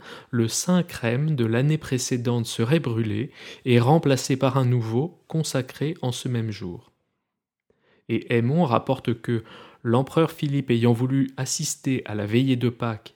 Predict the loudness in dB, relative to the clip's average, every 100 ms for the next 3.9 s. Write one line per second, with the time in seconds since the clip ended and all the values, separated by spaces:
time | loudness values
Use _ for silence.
0 | _ -4 -4 -4 -4 -4 -2 -2 -2 -4
1 | -6 -6 -4 -4 -8 _ _ -20 -20 _
2 | -6 -2 0 -2 -2 -2 0 0 0 0
3 | 2 2 4 0 -2 -8 -10 -12 -12